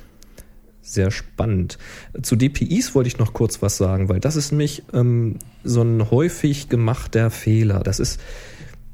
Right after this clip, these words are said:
das ist manchmal ganz komisch. Ich will jetzt niemandem zu nahe treten, aber ich bin mal zu unserer hauseigenen Designabteilung gegangen,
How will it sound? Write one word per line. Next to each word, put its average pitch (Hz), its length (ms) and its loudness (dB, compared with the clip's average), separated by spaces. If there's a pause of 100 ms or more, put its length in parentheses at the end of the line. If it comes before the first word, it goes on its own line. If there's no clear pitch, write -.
(1120)
das 143 100 4
ist 165 140 0
manchmal 165 240 2
ganz 143 180 2
komisch. 101 320 2
Ich - 320 -4
will 135 120 2
jetzt 156 200 0
niemandem 170 280 2
zu - 120 0
nahe 123 260 2
treten, 156 380 0
aber 113 200 0
ich - 260 -6
bin 196 200 2
mal 175 300 0
zu 151 380 -2
unserer 123 680 0
hauseigenen 120 600 0
Designabteilung 104 840 0
gegangen, 101 420 -2